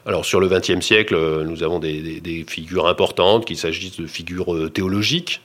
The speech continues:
euh, comme Karl Barth, probablement la, la plus grande fi-, l'une des plus grandes figures, hein, du, du vingtième siècle. Euh, on a des figures de théologiennes aussi, euh, qui, qui se développent. Alors, si on pense au,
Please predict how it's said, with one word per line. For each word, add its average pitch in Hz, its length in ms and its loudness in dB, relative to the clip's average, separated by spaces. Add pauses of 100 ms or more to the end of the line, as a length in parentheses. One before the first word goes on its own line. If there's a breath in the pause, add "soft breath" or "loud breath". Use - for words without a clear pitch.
euh, 80 280 -6
comme 82 280 -6
Karl 95 240 2
Barth, 131 440 2 (540 loud breath)
probablement 87 520 0
la, 82 200 -2
la 87 120 -2
plus - 200 -12
grande 113 280 2
fi-, - 220 -6
l'une 117 240 0
des 113 140 2
plus 107 140 -2
grandes 110 220 4
figures, 120 400 -2
hein, 104 120 0
du, 82 420 -8
du 82 160 -12
vingtième 82 340 -4
siècle. 110 460 2 (420 loud breath)
Euh, 85 540 2
on 120 100 2
a 110 80 6
des 104 120 0
figures 113 420 0
de 107 100 2
théologiennes 127 760 2
aussi, 160 440 -2
euh, 90 420 0 (100)
qui, 82 580 -10
qui - 120 -12
se 87 60 -12
développent. 92 480 0
Alors, 80 300 2
si - 160 -8
on 80 180 -2
pense 87 360 -2
au, 92 440 -6